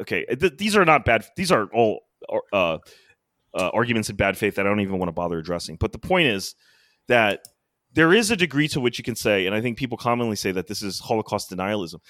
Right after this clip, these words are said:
but the Nippon Kaigi is actually even worse than that, right? I mean,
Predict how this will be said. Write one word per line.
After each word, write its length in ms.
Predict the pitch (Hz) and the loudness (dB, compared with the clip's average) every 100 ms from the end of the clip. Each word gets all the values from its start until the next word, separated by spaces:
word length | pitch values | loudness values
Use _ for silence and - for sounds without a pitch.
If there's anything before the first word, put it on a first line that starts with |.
| - - _ | -20 -20 _
but 200 | 143 131 _ _ _ _ _ _ | 0 0 _ _ _ _ _ _
the 160 | 143 139 _ - | -4 -4 _ -6
Nippon 320 | 160 294 311 | -2 0 2
Kaigi 380 | 196 143 202 190 | 2 2 2 0
is 180 | 131 123 | 0 0
actually 400 | 147 - 127 - | -2 -4 -6 -4
even 320 | 175 120 92 | -2 -2 -2
worse 320 | 107 175 - | -2 0 -2
than 160 | - 80 | -6 -12
that, 120 | - _ _ _ _ _ _ - | -16 _ _ _ _ _ _ 0
right? 220 | 131 - - 190 | 0 0 -4 -2
I 60 | |
mean, 180 | 208 | -2